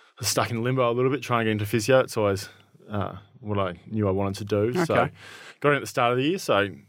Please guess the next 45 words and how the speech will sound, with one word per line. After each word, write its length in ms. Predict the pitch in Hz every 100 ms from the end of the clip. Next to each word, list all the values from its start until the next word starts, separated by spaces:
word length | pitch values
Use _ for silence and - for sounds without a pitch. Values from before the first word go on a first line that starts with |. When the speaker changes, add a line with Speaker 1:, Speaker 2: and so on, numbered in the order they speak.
| -
Speaker 1:
kind 140 | - 107
of, 160 | 95 - - -
it's 160 | 110
funny, 360 | - 110 98 87
as 100 | 107
a, 120 | 104 92 -
as 120 | 101
a 20 |
twenty-four-year-old, 840 | - 110 101 101 98 95 95 90 - -
um, 460 | 107 87 92 98 - 107
in 160 | 104 95
class 380 | - 87 101 104
with 80 | 92
a 20 |
lot 140 | 87
of 180 | 90 - - -
Speaker 2:
Yeah. 340 | 131 120 117 120
Speaker 1:
eighteen, 240 | 110 107
nineteen-year-olds, 580 | 101 101 104 104 127 160
which 100 | 113
Speaker 2:
Yep. 80 | 110
Speaker 1:
is 80 | 101
a 60 |
bit, 380 | 110 - 87 -
bit 80 | 113
of 160 | 107 104
a, 240 | 95 92
uh, 160 | 90 82 - -
<laughs> 300 | 107 110 101
a 160 | 98
funny 320 | - - 92 92
experience 520 | 82 - 98 95 101
at 60 |
times. 420 | - 101 120 135 -
But, 280 | 95 -
um, 220 | 104 92 101 - - -
that's 140 | - -
the 80 | 135
main 240 | 120 143
thing, 220 | 156 160
but 120 | 131
also 280 | 123 107 123
have 140 | 110 104
a 60 |
few 340 | - 107 98